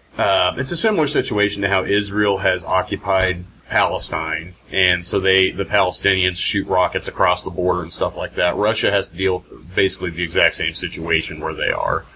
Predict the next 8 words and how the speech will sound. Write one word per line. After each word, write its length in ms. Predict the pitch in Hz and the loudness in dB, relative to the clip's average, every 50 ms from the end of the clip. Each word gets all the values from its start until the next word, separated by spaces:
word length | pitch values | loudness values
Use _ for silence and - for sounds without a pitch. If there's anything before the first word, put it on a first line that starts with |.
| - - - - - - - - - | -20 -20 -20 -20 -20 -20 -10 -4 0
And, 580 | 104 104 101 101 98 95 95 90 87 87 85 - _ _ - - - _ _ _ _ _ _ _ _ _ _ _ - - | 2 2 4 4 4 4 2 2 0 -2 -8 -14 _ _ -20 -20 -20 _ _ _ _ _ _ _ _ _ _ _ -18 -10
you 180 | - - 120 107 | -2 0 2 4
know, 360 | 104 101 98 98 101 98 - - - - - _ _ _ _ _ _ _ _ _ _ _ _ _ _ _ _ _ _ _ _ _ _ _ _ _ _ _ - 110 | 4 6 6 6 4 2 0 -6 -18 -20 -20 _ _ _ _ _ _ _ _ _ _ _ _ _ _ _ _ _ _ _ _ _ _ _ _ _ _ _ 0 2
and 140 | 113 117 | 2 2
a, 80 | 113 - - _ _ _ _ _ - - | 2 0 -4 _ _ _ _ _ -12 -2
it's 200 | - 92 104 - | 0 0 0 2
just, 240 | - 98 - - - - - - | 0 0 -2 -2 -2 -4 -2 2
it's, 480 | - 107 - - - - - - - | 2 4 4 4 2 2 0 -2 -4